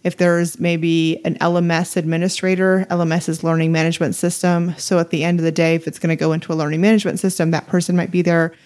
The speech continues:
So any ancillary functions, those people would be there. That is usually it. It's just anyone who has information to supply,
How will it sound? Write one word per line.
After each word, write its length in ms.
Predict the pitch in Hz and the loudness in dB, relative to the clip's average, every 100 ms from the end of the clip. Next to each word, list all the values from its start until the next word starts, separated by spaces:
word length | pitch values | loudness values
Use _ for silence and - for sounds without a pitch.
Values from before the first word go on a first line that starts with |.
| _ _ | _ _
So 320 | - 202 185 | -4 2 2
any 460 | 185 190 190 180 - - | 4 2 2 0 -4 -2
ancillary 640 | 190 202 226 208 190 190 | 2 2 0 0 0 0
functions, 840 | 190 180 185 - 196 190 190 185 - _ _ | -2 0 0 0 0 2 2 -2 -8 _ _
those 240 | 190 185 | 0 0
people 520 | - 202 190 180 175 - _ _ _ | 0 -2 2 2 0 -4 _ _ _
would 180 | 196 180 | -2 0
be 140 | 196 190 | 0 2
there. 440 | 180 175 180 180 _ _ _ _ _ _ | 2 2 0 -2 _ _ _ _ _ _
That 200 | - 311 | 2 4
is 400 | 370 226 175 160 | 4 2 -4 0
usually 560 | 196 262 302 294 262 214 | 4 4 4 2 0 -2
it. 580 | - 170 381 - - - _ _ _ _ _ - | 0 2 2 -2 -12 -14 _ _ _ _ _ -2
It's 200 | 214 - | -2 0
just 180 | 269 - | -2 0
anyone 420 | 240 254 233 214 | 2 4 4 0
who 560 | 220 226 208 202 190 196 - | -2 0 2 4 2 0 -8
has 280 | - 190 180 | -4 0 0
information 560 | 175 175 180 170 - 190 | 0 0 0 0 0 -2
to 100 | 190 | -4
supply, 1000 | - 170 - 262 254 240 233 233 220 | -6 -10 -4 0 2 2 2 2 0